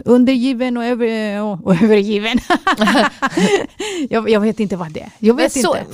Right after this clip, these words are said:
Speaker 1: Fråga mig igen om ett par år kanske.
Speaker 2: Ja, men så är det ju. För att,
Speaker 1: Mm.
Speaker 2: eh, vi går dit med en jäkla självsäkerhet. Vi går upp på en scen, det är
Speaker 1: Mm.
Speaker 2: jättemycket publik.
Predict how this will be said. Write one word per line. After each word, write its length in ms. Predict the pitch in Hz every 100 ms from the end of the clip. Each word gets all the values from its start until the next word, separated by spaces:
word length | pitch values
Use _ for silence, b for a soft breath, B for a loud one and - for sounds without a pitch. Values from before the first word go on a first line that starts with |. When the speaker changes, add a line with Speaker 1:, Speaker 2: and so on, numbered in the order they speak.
| 247
Speaker 1:
Fråga 220 | 269 277
mig 120 | 262
igen 340 | 240 277 269 254
om 100 | 240
ett 140 | -
par 220 | 254 247
år 140 | 247 226
kanske. 340 | - - - -
Speaker 2:
Ja, 80 | -
men 140 | 254 285
så 160 | 285
är 240 | 269 370 381
det 60 | 214
ju. 220 | 160 190
För 120 | 220
att, 120 | 220
Speaker 1:
Mm. 480 | 202 180 202 196 185
Speaker 2:
eh, 40 | - -
vi 320 | 190 196 233
går 180 | 196 233
dit 360 | 214 320 349 269
med 140 | 208
en 80 | 202
jäkla 360 | 208 202 - 190
självsäkerhet. 760 | 220 180 - 180 - 262 269
Vi 40 | 180
går 100 | 175
upp 140 | 175
på 100 | 180
en 60 | 170
scen, 500 | - 294 311 320 226
det 60 |
är 40 | 170
Speaker 1:
Mm. 120 | 180
Speaker 2:
jättemycket 500 | 185 170 190 180 175
publik. 480 | 170 208 277 285